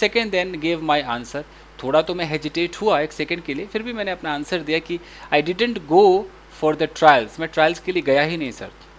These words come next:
"Basketball reminded me of her।" बास्केटबॉल मुझे उसकी याद दिलाती थी सर। After she left, जब वो वापस मुझे छोड़कर चली गई तो बास्केटबॉल हमेशा मुझे उसकी याद दिलाती थी। "I never went to the court।" मैं कभी ग्राउंड में गया ही नहीं।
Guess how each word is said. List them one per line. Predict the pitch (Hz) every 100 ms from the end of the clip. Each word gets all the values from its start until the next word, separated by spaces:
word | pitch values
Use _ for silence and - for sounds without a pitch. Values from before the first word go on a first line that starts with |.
| - - -
"Basketball | 139 156 202 185 175 170
reminded | 160 139 135 156 170
me | 151 151
of | 139 127
her।" | 120 107 - - - - - - -
बास्केटबॉल | 139 143 175 156 143 147
मुझे | 147 135 147
उसकी | 127 - 139 127 123
याद | 123
दिलाती | 123 120 110 - 113
थी | 110
सर। | 101 101 98 - - - - - 117
After | 127 -
she | 143 - 127
left, | 127 120 -
जब | 127
वो | 123 120
वापस | 113 113 131 - -
मुझे | 117 117
छोड़कर | - 117 -
चली | 117 113 117
गई | 117 113
तो | 110
बास्केटबॉल | 107 110 - 117 117 110
हमेशा | 113 110
मुझे | 120 113 110
उसकी | - 104
याद | 101
दिलाती | 104 95 -
थी। | 101 107 - - -
"I | 147
never | 170 196 185
went | 160 175 180
to | 160
the | 143
court।" | 135 123
मैं | 135 156
कभी | 160 185
ग्राउंड | 156 143 165
में | 175
गया | 143 123
ही | 127 113
नहीं। | 98